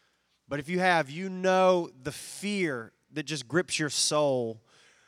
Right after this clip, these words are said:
And they come up and ask, license and registration. They always ask this question, "Do you know why I pulled you over?"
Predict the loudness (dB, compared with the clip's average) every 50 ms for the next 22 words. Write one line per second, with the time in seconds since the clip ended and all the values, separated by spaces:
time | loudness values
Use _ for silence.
0 | _ _ _ -18 -16 -12 -10 -8 -2 4 4 6 6 6 4 4 2 0 0 0
1 | 0 0 0 -2 -4 -4 -4 -4 -4 -4 -6 -10 -10 -8 -8 -8 -6 -4 0 4
2 | 4 6 6 4 4 4 4 4 4 4 4 6 6 6 6 4 2 0 0 -2
3 | -8 -4 0 2 2 2 0 -4 -8 -8 -6 -4 -2 0 2 2 2 0 -2 -2
4 | -2 -2 -2 0 2 2 2 2 0 -2 -4 -6 -6